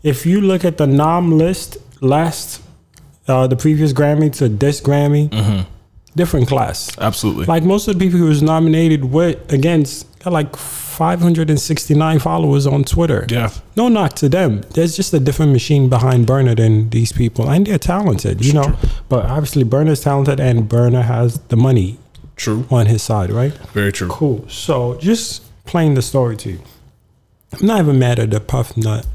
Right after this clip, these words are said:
Speaker 1: You know, you could grow up liking Puff. I wanna work with Puff. You know,
Speaker 2: Mm.
Speaker 1: you got some connects, make some calls, whatever. Help out and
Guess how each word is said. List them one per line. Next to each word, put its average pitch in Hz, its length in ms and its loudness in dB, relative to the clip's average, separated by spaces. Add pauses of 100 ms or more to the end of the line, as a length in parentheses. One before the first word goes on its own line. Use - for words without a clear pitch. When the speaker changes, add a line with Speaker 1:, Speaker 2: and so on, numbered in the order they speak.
(160)
Speaker 1:
You 175 100 2
know, 127 80 0
you 123 120 -4
could 123 160 -2
grow 123 180 2
up 120 100 -4
liking 113 260 0
Puff. 117 320 -2
I 123 80 -4
wanna 107 200 0
work 113 200 -2
with 101 120 -6
Puff. 127 360 -2 (200)
You 113 80 -6
know, 104 140 0
Speaker 2:
Mm. 95 100 -8 (420)
Speaker 1:
you 113 220 2
got 113 180 0
some 107 220 -2
connects, 127 420 -2
make 117 180 0
some 104 180 0
calls, 123 520 0 (120)
whatever. 110 380 0
Help 120 340 -4
out 120 200 2
and 113 240 0